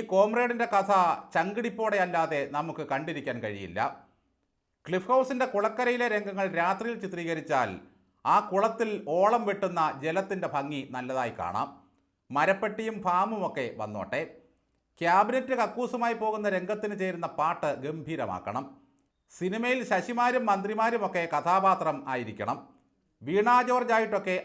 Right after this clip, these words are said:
ആരായിരിക്കും വരിക? ഗ്ലിസറിൻ ഇല്ലാതെ കരയാൻ ഇവർ മിടുക്കിയാണെന്ന് ഒരിക്കൽ തിരുവഞ്ചൂർ രാധാകൃഷ്ണൻ പരിഹസിച്ചത് ഓർക്കുന്നു. ശിവൻകുട്ടിയുടെ വേഷത്തിൽ ശിവൻകുട്ടി മാത്രമാണ് ഉത്തമം. പകരം വയ്ക്കാൻ മറ്റൊരാൾ ഇന്ത്യൻ സിനിമയിൽ ഉണ്ടാകില്ല.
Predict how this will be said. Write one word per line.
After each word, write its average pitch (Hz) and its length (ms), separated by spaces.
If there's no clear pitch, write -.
ആരായിരിക്കും 143 680
വരിക? 101 220
ഗ്ലിസറിൻ 220 480
ഇല്ലാതെ 240 360
കരയാൻ 202 420
ഇവർ 196 140
മിടുക്കിയാണെന്ന് 175 720
ഒരിക്കൽ 160 360
തിരുവഞ്ചൂർ 220 480
രാധാകൃഷ്ണൻ 160 500
പരിഹസിച്ചത് 139 600
ഓർക്കുന്നു. 110 360
ശിവൻകുട്ടിയുടെ 262 640
വേഷത്തിൽ 233 320
ശിവൻകുട്ടി 214 420
മാത്രമാണ് 151 480
ഉത്തമം. 101 300
പകരം 214 360
വയ്ക്കാൻ 220 280
മറ്റൊരാൾ 185 380
ഇന്ത്യൻ 190 280
സിനിമയിൽ 147 340
ഉണ്ടാകില്ല. 104 420